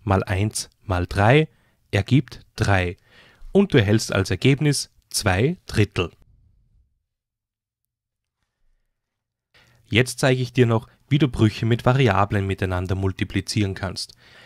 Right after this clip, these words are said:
Als erstes starten wir nun wieder mit dem Kürzen. Wir können hier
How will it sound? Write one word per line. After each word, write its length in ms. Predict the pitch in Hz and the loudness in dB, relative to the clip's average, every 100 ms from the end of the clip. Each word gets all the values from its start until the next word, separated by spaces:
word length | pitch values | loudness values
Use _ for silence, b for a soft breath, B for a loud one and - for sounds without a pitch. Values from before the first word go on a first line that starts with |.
| b b | b b
Als 180 | 104 - | -4 0
erstes 560 | 113 123 - 170 - _ | 2 2 2 0 -2 _
starten 480 | - 107 101 - 107 | -2 0 0 0 -2
wir 100 | 101 | 0
nun 240 | 104 101 | -2 -2
wieder 160 | 110 95 | -2 -2
mit 240 | 92 - | -4 -8
dem 140 | 90 | -10
Kürzen. 500 | - 190 196 - 185 180 b b b _ | 2 4 4 0 -2 -4 b b b _
Wir 280 | 101 104 117 | -2 2 2
können 360 | - 104 98 92 | 2 -2 -2 -4
hier 360 | 90 120 135 | 0 2 2